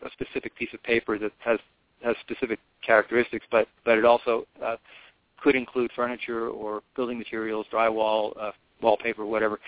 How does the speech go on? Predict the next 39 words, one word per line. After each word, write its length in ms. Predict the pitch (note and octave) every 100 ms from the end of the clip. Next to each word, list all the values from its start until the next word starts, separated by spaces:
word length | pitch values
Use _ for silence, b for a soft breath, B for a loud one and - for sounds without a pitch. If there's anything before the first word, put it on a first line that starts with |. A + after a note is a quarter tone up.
| B B -
that, 180 | A#2+ A2
um, 260 | A2 G#2+ G#2+ _ _ _ -
fabrics, 380 | B2 A2 G2+ -
you 80 | A2+
know, 80 | G2 b b -
that, 160 | A#2+ - _ _ _
that 160 | C3 B2
contain 380 | B2 - B2 A#2
the 60 | G#2
same 220 | B2 A2+
characteristics, 680 | G#2+ A2 G#2+ A2+ A#2+ - G#2
so 240 | A2+ G#2+ A2 _
it 120 | - -
could 120 | A2
occur 240 | - A2+
on, 180 | G#2 G#2+ -
on 140 | G#2+
that 180 | G#2+ G#2+ _ _
just 120 | A2+ -
as 60 | G2+
easily. 360 | A2+ G#2+ G#2+ - B B B B
Um, 480 | - A#2+ A#2 A2+ A#2+ _ _ -
but 120 | C#3
for 100 | B2
measuring 320 | C3 B2+ A#2+
purposes, 420 | G#2+ A2 - A2+ G#2
the, 180 | A2 G#2 -
you 100 | A#2+
know, 60 | G2+
scientists 320 | A2+ G#2+ G#2+ -
just 180 | G#2+ A2+
use 180 | A2 -
this, 120 | A2 - - _ -
these 160 | A#2 G2+
very 160 | G#2+
particular 600 | - - A#2 B2 G#2+ G2+ - _ _ _ _ A2+
benchmarks. 440 | G#2 - G2 - _ B B B B
Um, 400 | A2+ B2 B2 A#2+ - _ _ _ _ _ _ _ _ C#3
and, 420 | C3+ C#3 C3+